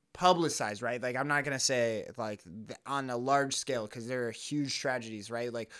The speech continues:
what, what happened in Russia, um, was brutal. Um, you know, what happened to the Armenians, brutal. They're, like, they're, they're huge, huge things.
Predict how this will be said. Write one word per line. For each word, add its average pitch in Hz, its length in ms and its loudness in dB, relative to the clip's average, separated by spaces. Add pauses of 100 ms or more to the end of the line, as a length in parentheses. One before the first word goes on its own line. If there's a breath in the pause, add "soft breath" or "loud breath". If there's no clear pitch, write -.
(160 loud breath)
what, 127 420 0 (280 loud breath)
what 139 200 4
happened 139 500 6
in 123 280 -2
Russia, 123 560 0 (300 soft breath)
um, 120 320 0
was 113 160 -6
brutal. 107 560 -4 (220 loud breath)
Um, 113 640 0
you 135 180 -2
know, 123 160 -2
what 120 380 0
happened 139 300 2
to 120 60 -8
the 135 140 0
Armenians, 127 960 -2 (220)
brutal. 139 840 0 (220 loud breath)
They're, 147 380 2
like, 143 320 2
they're, 156 360 6
they're 135 320 2
huge, 165 720 0 (220)
huge 185 400 -2
things. 135 680 -6